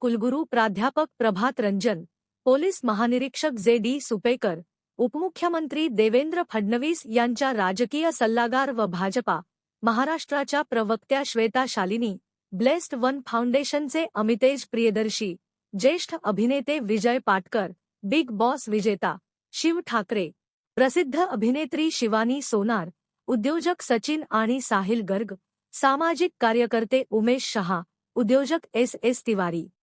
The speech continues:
कौशिक मेहता, अजित सिंग राजपाल, हास्य व्यंग कवी सुनील साहिल, डेटा सायन्स व कृत्रिम बुद्धिमत्ता तज्ज्ञ डॉक्टर संजीव चौबे, राहुल शिरसाट, बांधकाम व्यावसायिक अनिल बंगाडिया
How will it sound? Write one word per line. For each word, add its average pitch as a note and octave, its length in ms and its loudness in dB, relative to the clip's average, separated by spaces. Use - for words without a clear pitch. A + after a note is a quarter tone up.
कौशिक D4 440 2
मेहता, A3 380 0
अजित A#3+ 280 2
सिंग F4 260 -2
राजपाल, G#3 600 2
हास्य F4+ 380 2
व्यंग B3+ 320 2
कवी A3+ 260 0
सुनील B3 380 0
साहिल, F#3+ 520 -2
डेटा C4 400 4
सायन्स B3 520 0
व A3 240 -2
कृत्रिम D4+ 440 -2
बुद्धिमत्ता A#3+ 720 0
तज्ज्ञ A#3+ 340 0
डॉक्टर A#3 480 0
संजीव A3+ 560 -2
चौबे, G3 380 0
राहुल A#3+ 400 2
शिरसाट, G3 500 -2
बांधकाम A#3 580 2
व्यावसायिक B3 800 0
अनिल B3 300 2
बंगाडिया B3+ 680 2